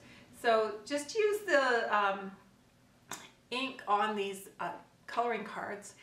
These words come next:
as guideline. You don't need to have hard and fast rules.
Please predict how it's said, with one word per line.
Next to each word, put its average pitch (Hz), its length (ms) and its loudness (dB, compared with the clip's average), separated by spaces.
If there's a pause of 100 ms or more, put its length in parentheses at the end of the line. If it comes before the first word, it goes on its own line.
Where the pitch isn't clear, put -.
(800)
as 220 180 -2
guideline. 285 460 0 (580)
You 208 140 -10
don't 214 320 -4
need 214 160 -4
to 226 100 -6
have 208 240 0
hard 202 300 -2
and 196 160 -10
fast 175 320 -10
rules. - 420 -8